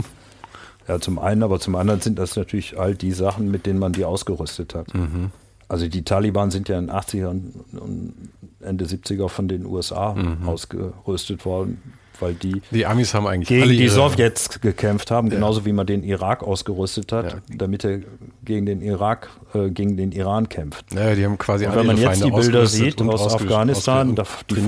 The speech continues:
Speaker 2: trainiert.
Speaker 1: alle in diesen Humber-Jeeps rum, ne? Und, und haben alles westliche Waffen, das ist alles Zeug, was wir dahin geliefert
Speaker 2: Mhm.
Speaker 1: haben, ne? Also das sind keine afghanischen Jeeps oder afghanische Raketenwerfer, ne? Von wegen.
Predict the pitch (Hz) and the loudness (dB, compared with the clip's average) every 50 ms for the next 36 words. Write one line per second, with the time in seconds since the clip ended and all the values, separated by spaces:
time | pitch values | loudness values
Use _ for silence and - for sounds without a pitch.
0 | 107 107 101 - - 104 123 170 165 135 123 120 113 120 110 110 107 98 110 120 | 2 2 0 0 0 0 2 2 2 2 2 2 2 2 0 0 0 0 2 0
1 | 123 120 113 104 95 - 98 101 - - - 95 - - 95 101 - - - - | 0 0 0 0 0 -2 -4 -8 -8 -12 -12 -10 -6 -4 -4 -4 -4 -6 -6 -4
2 | 113 117 127 127 98 95 98 123 - - - - - - - - - - - - | -4 -2 -2 -2 -4 -4 -6 -6 -10 -12 -18 -20 -20 -20 -20 -20 -20 -20 -20 -20
3 | _ _ _ _ - 110 98 98 95 - - 104 98 - 80 90 92 104 104 92 | _ _ _ _ -6 -4 -2 -2 -2 -4 -6 -6 -4 -4 -4 -2 0 0 0 0
4 | 87 107 135 147 - - - 110 113 - - - 101 92 - 95 92 92 90 98 | 0 0 0 0 -2 -2 -2 -2 -2 -2 -2 -4 -6 -4 -4 -4 -4 -4 -4 -4
5 | - - 107 104 92 90 - - 95 - - 82 98 120 123 - - - - - | -4 -6 -4 -4 -4 -6 -6 -6 -8 -8 -6 -4 -4 -4 -4 -4 -8 -12 -16 -20
6 | - - - - - - 101 104 - - 95 - - - 127 104 92 90 90 85 | -20 -20 -16 -12 -6 -6 -4 -4 -4 -6 -6 -4 -4 -2 -2 -2 -2 -2 -2 -4
7 | 82 82 78 92 90 87 85 85 82 82 82 90 90 101 110 - _ _ - - | -6 -6 -4 -4 -2 -2 -2 -2 -2 -4 -4 -6 -6 -8 -10 -12 _ _ -10 -10
8 | 95 82 85 87 - 87 - - 104 95 - 92 92 92 90 87 82 - - _ | -8 -8 -6 -6 -6 -4 -4 -4 -4 -2 -2 -2 -2 0 -2 -4 -6 -8 -12 _
9 | _ _ _ 92 90 - - - 98 90 90 95 95 - - 90 82 78 - 90 | _ _ _ -6 -6 -4 -4 -2 -2 0 0 -2 -2 -2 -4 -6 -6 -6 -6 -6
10 | 90 85 - - - - 90 87 85 - 80 - - - 95 90 90 92 87 - | -6 -6 -8 -10 -12 -10 -8 -8 -8 -8 -8 -10 -8 -4 -4 -2 -2 -2 -2 -4
11 | - 92 - 82 80 - - 98 90 - - 87 85 82 78 76 - - 85 85 | -4 -6 -6 -6 -8 -6 -6 -8 -8 -6 -8 -8 -6 -6 -6 -6 -8 -10 -12 -10
12 | 90 95 - - _ _ - - - - - - - - - _ _ _ _ - | -10 -12 -14 -16 _ _ -20 -20 -20 -20 -20 -20 -20 -20 -20 _ _ _ _ -14
13 | - 87 85 85 92 92 85 85 | -10 -8 -6 -6 -6 -6 -6 -8